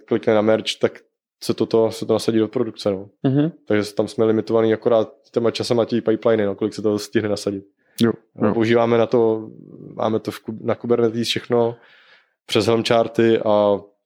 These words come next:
Speaker 1: Argo tam používáme na to, aby jsme se podívali na, jak to vlastně ten, jak, co to vlastně dělá, jo, nebo
Speaker 2: Mhm.
Speaker 1: já teda do toho Arga moc nekoukám, koukám v terminálu do K devět S, což je jako, to je super tool pro koukání do Kubernetu.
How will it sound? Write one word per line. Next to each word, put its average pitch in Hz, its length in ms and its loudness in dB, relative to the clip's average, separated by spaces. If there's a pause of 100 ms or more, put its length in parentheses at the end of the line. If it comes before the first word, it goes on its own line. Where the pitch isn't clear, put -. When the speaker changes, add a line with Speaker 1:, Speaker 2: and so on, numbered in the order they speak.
(200)
Speaker 1:
Argo 107 360 0
tam 104 200 -6
používáme 107 400 2
na 104 80 2
to, 107 120 0
aby 104 80 2
jsme 107 120 -4
se 104 100 -2
podívali 107 420 2
na, 104 140 0 (200)
jak - 240 -2
to 120 120 0
vlastně 110 280 0
ten, 107 400 -2 (200)
jak, 113 120 0 (540)
co 147 120 -2
to 180 80 2
vlastně 165 240 0
dělá, 104 260 2
jo, 95 160 -4
nebo 101 220 -10
Speaker 2:
Mhm. 131 220 2
Speaker 1:
já 139 140 2
teda 120 200 0
do 110 100 -2
toho 120 160 0
Arga 117 160 0
moc 107 140 -4
nekoukám, 117 420 -4
koukám 113 400 0 (260)
v - 100 -14
terminálu 120 460 2
do 117 80 2
K 120 180 2
devět 117 260 2
S, 139 280 0
což - 160 -2
je 117 80 4
jako, 107 340 0 (260)
to - 80 2
je 117 40 0
super 113 300 -2
tool 117 260 0
pro 113 160 -2
koukání 113 380 0
do 98 60 -6
Kubernetu. 127 640 0